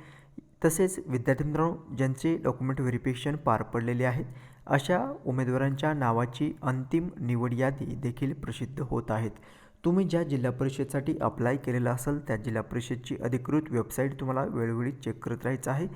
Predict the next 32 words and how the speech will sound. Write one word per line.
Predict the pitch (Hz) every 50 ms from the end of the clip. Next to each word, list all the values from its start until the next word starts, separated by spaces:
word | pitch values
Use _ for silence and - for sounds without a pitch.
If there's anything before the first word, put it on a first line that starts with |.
| - - - - - - -
कारण | - 165 175 185 180 110 -
जे | 139 139 156
काही | 156 175 170 175 - -
अपडेट | 139 123 120 135 151 147 160
येत | 156 156
आहे, | 156 147 160 190
त्या | - - - 135 123
व-, | 123 123 123 - - - - - -
अपडेट | 120 120 123 131 151 156 123 135 - - -
तुम्हाला | 131 127 135 135 143 143 - - - - - - -
अधिकृत | 127 131 127 - 147 147 143 -
वेबसाइटवरतीच | 135 117 - - - 123 120 120 123 127 123 147 151 156 -
पाहाव्यास | - 127 113 113 113 117 123 127 -
भेटत | 131 120 117 113 107 - -
आहे. | 110 113 107 - - - - - - - - - - - -
या | 165 175
व्हिडिओमध्ये | 180 185 180 190 190 190 196 196 - -
आपण | - 131 131 143 147
पाहूयात | 151 - 143 131 127 147 160 160
जिल्हा | 160 - 131 123 123 123 135 131
परिषद | 123 147 151 147 - 170 160 - -
अमरावती | 120 117 120 127 131 131 131 - 151 147 - -
या | 135 120
जिल्हा | 117 - 120 117 117 110
परिषद | - 127 127 123 - 139 - -
अंतर्गत | - 127 123 120 123 - 156 131 135 117 - - - - - - - - - -
अपडेट | 123 123 120 127 139 170 175 170 - -
आलेली | - 107 123 131 139 143 151 156
आहे. | 147 147 170 175 156 - - - - - - - - -
कागदपत्रे | 135 135 135 143 156 156 156 - 160 - 175 185
पडताळणी | 190 190 - 135 123 123 - 139 147 160
संबंधीचे | 160 - 139 120 117 123 127 127 139 135 135 - 147 151